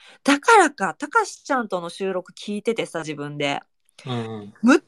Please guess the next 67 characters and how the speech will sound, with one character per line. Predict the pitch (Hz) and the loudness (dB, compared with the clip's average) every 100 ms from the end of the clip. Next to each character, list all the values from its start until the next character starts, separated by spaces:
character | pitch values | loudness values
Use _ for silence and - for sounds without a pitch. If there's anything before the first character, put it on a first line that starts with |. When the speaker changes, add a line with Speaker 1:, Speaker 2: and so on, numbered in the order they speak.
| - | -2
Speaker 1:
ち | - | 4
ゃ | 330 | 4
う | |
る | 339 | 2
さ | 349 247 | -2 -4
い | |
ね | 160 | -4
ん | 160 | -10
な、 | |
自 | 175 175 | -10 -10
分 | 160 160 | -12 -10
が。 | 151 147 - _ _ _ - | -8 -8 -10 _ _ _ -2
Speaker 2:
<laughs> | - 196 - 233 - 190 180 - 208 - - | 4 4 2 -4 -2 0 -2 -2 -8 -6 -4
Speaker 1:
で、 | 220 | -2
Speaker 2:
ギ | 233 180 277 285 - _ _ - 262 262 196 - | 0 -2 -6 -10 -14 _ _ -14 -4 -2 4 8
ャ | 185 | 8
ッ | 508 | 6
プ | 175 | 0
あ | 175 180 | 2 0
る | |
よ | 151 120 | -4 -10
ね、 | 113 | -14
す | 107 | -12
ご | 107 104 | -12 -12
く。 | 113 - _ _ _ | -16 -18 _ _ _
Speaker 1:
お | 240 302 269 196 | -2 2 2 0
う。 | - _ _ _ _ _ _ _ - | -10 _ _ _ _ _ _ _ -18
Speaker 2:
<laughs> | 120 - | -16 -10
Speaker 1:
ほ | 131 | -6
ん-、 | 381 - _ | -6 -8 _
ほ | - - | -8 -4
ん | 440 415 | -4 -6
ま | 403 | -8
に | 392 | -8
う | 381 | -10
る | 381 | -10
さ | 381 | -12
く | _ | _
て | 180 | -16
さ、 | - 165 - - _ _ _ - | -8 -6 -6 -10 _ _ _ -10
Speaker 2:
う | 127 | -4
ん。 | |
Speaker 1:
も | 220 208 202 | -4 -6 -12
う、 | _ _ | _ _
ち | - | -20
ょ | |
っ | |
と | - | -8
黙 | 202 254 453 494 | -4 -2 -2 -2
れ | |
よ | 339 226 | -2 -4
っ | |
て | - | -6
自 | 185 190 | -8 -6
分 | 208 | -8
に | 220 | -10
す | 220 | -8
ご | 220 | -6
い | |
思 | 180 196 196 | 0 4 4
う | |
ん | |
や | 208 | 2
け | 233 - | -2 -4
ど | 196 254 | -2 2
さ。 | 175 | 2
Speaker 2:
<laughs> | 233 240 - - 214 196 208 208 220 277 294 254 | 2 -2 -2 -2 -2 -2 -4 -4 -6 -2 0 -2